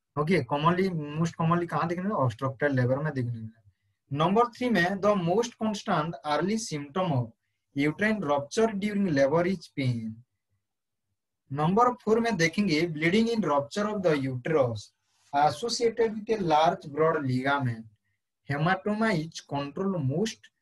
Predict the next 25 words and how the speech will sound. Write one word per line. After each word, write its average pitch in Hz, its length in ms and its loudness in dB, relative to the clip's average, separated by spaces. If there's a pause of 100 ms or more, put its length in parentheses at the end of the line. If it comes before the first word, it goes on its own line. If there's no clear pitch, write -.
(300)
simple 147 580 -4
by 185 160 6 (320)
ligation 180 540 2
of 139 200 0 (100)
common 151 360 0
iliac 127 480 -2
artery। 110 300 -10 (880)
नंबर 185 360 2 (140)
फिफ्थ 226 200 -4
में 233 180 -2
देखेंगे 156 420 0 (520)
most 190 380 0
common 214 400 0
cause 170 240 2 (320)
predisposing 196 720 -2
to 226 100 -6 (120)
peripheral 139 560 -2
sepsis। 117 420 -8 (460)
Peripheral 208 1120 -2
sepsis 156 420 -2
का 151 240 0 (140)
most 202 260 -6
common 170 300 -2 (460)
predisposing 175 580 -2
factor 214 260 -6